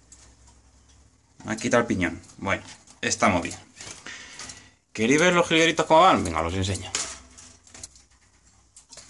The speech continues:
Pues mirad cómo van los pajaritos. Una pasada. Catorce días hacen hoy, ¿vale?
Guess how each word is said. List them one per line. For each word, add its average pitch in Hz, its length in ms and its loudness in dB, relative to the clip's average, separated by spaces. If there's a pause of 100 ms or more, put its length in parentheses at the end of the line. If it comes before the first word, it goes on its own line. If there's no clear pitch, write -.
(480)
Pues 107 160 -2
mirad 110 180 6
cómo 110 160 6
van 101 120 8
los 92 100 2
pajaritos. 90 480 -2
Una 107 320 2
pasada. - 460 0 (1300)
Catorce 120 460 2
días 117 200 4
hacen 107 300 -2
hoy, 80 80 -6
¿vale? 143 300 0